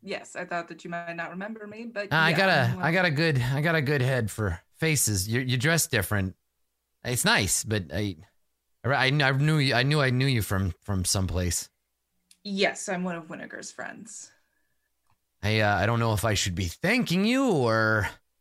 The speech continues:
Speaker 2: running away, or you're, you're not kidnapping me, right?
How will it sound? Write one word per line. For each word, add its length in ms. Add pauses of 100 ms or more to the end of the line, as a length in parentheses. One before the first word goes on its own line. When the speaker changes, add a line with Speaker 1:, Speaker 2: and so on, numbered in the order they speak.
(580)
Speaker 2:
running 320
away, 540
or 200
you're, 180 (760)
you're 120
not 100
kidnapping 580
me, 120
right? 220